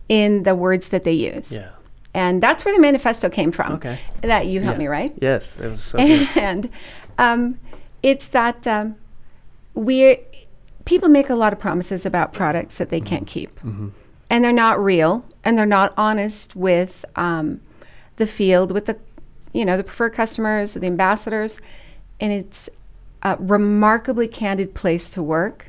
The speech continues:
Speaker 2: Mm-hmm.
Speaker 1: And we wanted the manifesto to really, um, tell the truth
Speaker 2: Yeah.
Speaker 1: and not varnish it.
Speaker 2: Yeah.
Speaker 1: And there's not any magic in a bottle.
Speaker 2: Right.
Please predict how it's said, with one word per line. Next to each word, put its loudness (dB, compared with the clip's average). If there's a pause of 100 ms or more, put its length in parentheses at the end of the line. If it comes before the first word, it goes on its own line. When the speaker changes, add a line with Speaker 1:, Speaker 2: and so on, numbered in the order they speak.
(160)
Speaker 2:
Mm-hmm. -10 (360)
Speaker 1:
And 2
we 0
wanted 2
the -2
manifesto 0 (200)
to -12
really, -2 (600)
um, -4 (100)
tell 0
the -2
truth -14 (160)
Speaker 2:
Yeah. -14 (160)
Speaker 1:
and 4
not 4
varnish 0
it. -4 (100)
Speaker 2:
Yeah. -12
Speaker 1:
And 6
there's 4
not 4
any 0
magic 0
in 0
a 0
bottle. 0
Speaker 2:
Right. -12